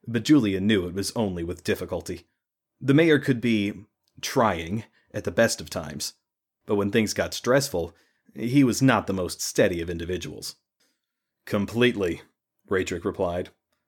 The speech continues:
The bodies were arranged almost identically. Mayor Brimley blew out a long exultation and turned in his chair. It was set on a pivot, a nicely made contraption, to look out the window behind his desk,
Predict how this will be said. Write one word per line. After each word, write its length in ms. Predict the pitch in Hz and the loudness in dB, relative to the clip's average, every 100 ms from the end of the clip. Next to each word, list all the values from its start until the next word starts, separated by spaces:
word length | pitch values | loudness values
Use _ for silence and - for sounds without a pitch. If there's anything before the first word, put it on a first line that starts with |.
| - | -10
The 100 | 98 | -6
bodies 500 | 85 107 92 85 - | 0 2 2 -4 -4
were 220 | 95 95 | 0 0
arranged 340 | 92 90 92 | 0 -6 -6
almost 300 | 98 92 87 | -4 -4 -4
identically. 640 | 87 85 104 78 85 78 - _ _ _ _ _ _ - | -6 -4 -4 -4 -8 -10 -14 _ _ _ _ _ _ -8
Mayor 360 | 107 160 127 | 0 4 4
Brimley 480 | 98 117 110 92 92 | 4 4 2 2 -4
blew 380 | - 107 120 139 | -6 0 4 4
out 120 | 104 | 4
a 60 | 87 | 0
long 460 | 90 104 101 87 | -2 0 0 0
exultation 800 | 90 85 95 85 104 92 85 85 _ | -6 -4 -6 -2 -2 -2 -6 -12 _
and 180 | 98 101 | -8 -4
turned 240 | 120 104 | 0 0
in 80 | 92 | -2
his 120 | 85 | -6
chair. 420 | - 107 95 82 _ _ _ _ _ _ - | -4 -2 -2 -4 _ _ _ _ _ _ -2
It 100 | 127 | -2
was 140 | 113 | 0
set 240 | - 147 95 | 2 2 2
on 100 | 90 | -6
a 60 | |
pivot, 440 | 87 - - - - _ | -4 -2 -2 -6 -14 _
a 80 | - | -2
nicely 320 | 160 190 - | -2 -2 -4
made 240 | 92 107 - | -2 -2 -4
contraption, 640 | 82 - 90 - 95 127 _ _ _ _ _ _ | -10 -10 -10 -8 -10 -10 _ _ _ _ _ _
to 100 | - | 0
look 180 | 135 143 | 2 4
out 120 | 117 | 4
the 80 | 104 | 2
window 320 | 101 123 85 | 2 2 0
behind 300 | 87 98 90 | -4 -4 -6
his 100 | 85 | -8
desk, 460 | - 104 76 - - | -2 -2 -2 -8 -14